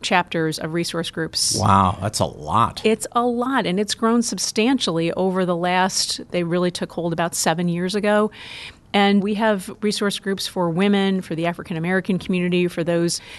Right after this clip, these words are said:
Speaker 1: individuals who have disabilities. We have a veterans resource group. Of the seventeen thousand employees that work at M and T, fifty-two hundred are members of resource groups. So we know that these groups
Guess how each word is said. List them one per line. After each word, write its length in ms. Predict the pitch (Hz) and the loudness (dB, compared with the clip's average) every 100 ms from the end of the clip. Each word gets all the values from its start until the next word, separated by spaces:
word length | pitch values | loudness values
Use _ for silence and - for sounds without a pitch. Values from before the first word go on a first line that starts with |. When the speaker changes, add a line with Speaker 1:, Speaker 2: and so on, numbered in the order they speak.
| - - - | -18 -12 -2
Speaker 1:
individuals 460 | 185 170 190 180 | 0 0 0 -2
who 60 | 196 | -2
have 120 | 160 | -2
disabilities. 720 | 165 175 160 208 196 196 180 | -4 -4 0 0 2 2 0
We 60 | 175 | -2
have 80 | 151 | -2
a 80 | |
veterans 500 | 147 185 - 208 185 | 0 -2 0 0 0
resource 400 | 190 185 185 180 | -2 -4 -2 -4
group. 320 | - 180 175 - - _ - - - | -2 -2 -2 -6 -20 _ -20 -20 -2
Of 160 | 202 202 | 0 2
the 120 | 240 | 0
seventeen 720 | - - 185 196 196 - 190 175 | -2 -2 -2 -2 -2 -2 -2 0
thousand 380 | 175 175 175 | 0 0 -2
employees 560 | 170 - 170 170 175 165 | -4 -4 -2 0 0 0
that 160 | 160 170 | -4 -2
work 260 | 165 160 | -4 -2
at 160 | 170 156 | -2 -2
M 140 | 175 | -4
and 100 | 170 | -4
T, 140 | - 165 | -4 -4
fifty-two 560 | - 233 220 - 190 | -4 -4 -4 -4 -4
hundred 500 | - 185 185 170 160 | -2 0 0 0 -2
are 100 | 156 | -4
members 400 | 165 170 165 165 | -2 -2 -2 -4
of 140 | 175 175 | -6 -6
resource 400 | 165 - 165 - | -6 -6 -6 -6
groups. 380 | - - - - - - - - | -8 -6 -6 -8 -12 -16 -18 -10
So 180 | - 196 | 0 2
we 260 | 180 233 240 | 4 4 4
know 340 | 202 190 185 | 2 2 2
that 240 | 170 156 185 | 0 -2 -2
these 180 | 202 | -2
groups 480 | 185 190 175 - - | 0 -2 -2 -2 -4